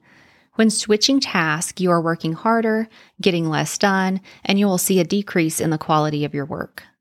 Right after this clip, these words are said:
Ditch multitasking and give batching a try. You can use the method for writing notes, creating social media content,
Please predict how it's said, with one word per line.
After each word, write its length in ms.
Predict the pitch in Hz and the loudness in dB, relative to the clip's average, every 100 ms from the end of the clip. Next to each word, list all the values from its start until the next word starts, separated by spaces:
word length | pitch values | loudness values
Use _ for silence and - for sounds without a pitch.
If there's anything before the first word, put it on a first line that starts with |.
| _ _ _ _ _ _ - 196 | _ _ _ _ _ _ -6 0
Ditch 300 | 226 262 226 | 2 2 0
multitasking 880 | 208 - 196 - 170 165 - 165 | 0 0 -2 -2 -4 -4 -2 0
and 100 | 156 | 0
give 160 | 160 156 | 0 0
batching 380 | 147 151 160 151 | -2 0 0 0
a 40 | |
try. 460 | - 156 - - 185 _ - - | 0 0 0 -2 -6 _ -12 0
You 120 | 233 | 2
can 180 | 277 247 | 4 4
use 280 | 220 220 - | 4 2 2
the 80 | |
method 400 | 208 175 180 214 | 2 2 2 -2
for 160 | - 180 | 0 -2
writing 340 | 160 156 151 | 0 -2 -2
notes, 560 | 156 202 247 - - - - | 0 0 -2 -6 -8 -8 -12
creating 360 | - 165 165 160 | 0 0 2 -2
social 320 | - 160 151 | -2 -2 -2
media 360 | 160 190 208 202 | -2 0 0 -2
content, 680 | - 196 196 202 190 175 | -4 -4 -2 0 0 -4